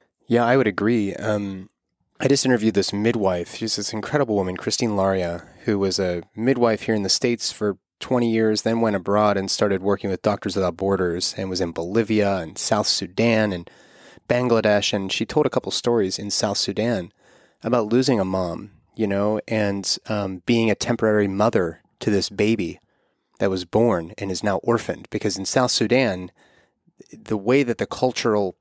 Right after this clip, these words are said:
the sort of cultural establishment presumes that a baby without a mother is going to pass away. It's, it's not, perhaps not like, you know, in some ways the way that we,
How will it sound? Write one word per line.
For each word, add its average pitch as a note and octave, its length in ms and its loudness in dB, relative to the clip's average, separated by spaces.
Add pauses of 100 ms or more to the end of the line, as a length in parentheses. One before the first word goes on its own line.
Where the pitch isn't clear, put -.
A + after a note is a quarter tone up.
the G#2 100 -2
sort A#2 220 0
of G2+ 100 -8
cultural C3 380 0
establishment A2+ 880 -2 (640)
presumes A#2 640 0
that G2+ 120 0
a G2 60 0
baby G#2+ 300 0
without F#2+ 240 2
a F2+ 60 0
mother F2+ 320 -2
is E2 140 -4
going F2 220 -4
to E2 60 -4
pass - 320 -4
away. E2+ 420 -6 (140)
It's, - 360 -2
it's - 340 0
not, A2 640 0 (400)
perhaps A2 440 0
not G2 240 2
like, F#2 260 -2 (280)
you G2 120 -4
know, F2 100 -4
in F2 240 -8
some G2 240 0
ways F2+ 280 0
the F#2+ 100 0
way F#2 140 2
that F#2 100 -2
we, F#2 200 -2